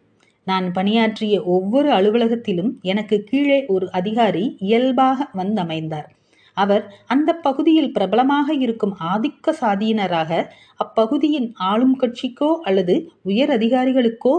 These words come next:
வேண்டியவராக இருப்பார். சில நாட்களிலேயே மொத்த அதிகாரமும் அவர் கைகளுக்கு செல்லும்.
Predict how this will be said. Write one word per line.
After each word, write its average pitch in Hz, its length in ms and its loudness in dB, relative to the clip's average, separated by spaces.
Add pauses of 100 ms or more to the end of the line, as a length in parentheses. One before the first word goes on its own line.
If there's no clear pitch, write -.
(100)
வேண்டியவராக 196 800 2
இருப்பார். 160 440 -6 (680)
சில 392 280 6
நாட்களிலேயே 320 800 4 (260)
மொத்த 226 520 0
அதிகாரமும் 262 640 0 (100)
அவர் 202 300 2
கைகளுக்கு 262 520 2
செல்லும். 156 380 -8